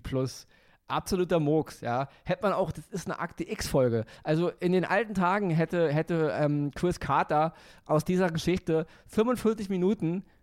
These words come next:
dieselbe Geschichte erzählt, aber besser, ja. Und sie machen daraus heute eine achtteilige Serie. Langweiliger Rotz. Und dasselbe ist hier halt das Beispiel.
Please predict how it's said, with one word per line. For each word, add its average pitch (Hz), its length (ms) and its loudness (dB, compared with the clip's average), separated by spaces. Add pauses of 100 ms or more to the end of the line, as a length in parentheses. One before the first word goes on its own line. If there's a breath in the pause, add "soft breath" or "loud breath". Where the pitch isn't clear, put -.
(140)
dieselbe 190 320 2
Geschichte 208 360 0
erzählt, 180 460 -2
aber 139 200 2
besser, 131 580 -2
ja. 117 200 -2 (180 loud breath)
Und 151 100 -2
sie 175 140 -2
machen 180 260 0
daraus 160 300 0
heute 151 160 0
eine 139 140 0
achtteilige 131 500 -2
Serie. 120 560 -2
Langweiliger 127 580 0
Rotz. 107 420 -4 (220 soft breath)
Und 143 140 -4
dasselbe 151 340 2
ist 135 160 -2
hier 151 220 2
halt 139 100 0
das 131 120 -8
Beispiel. 123 500 -2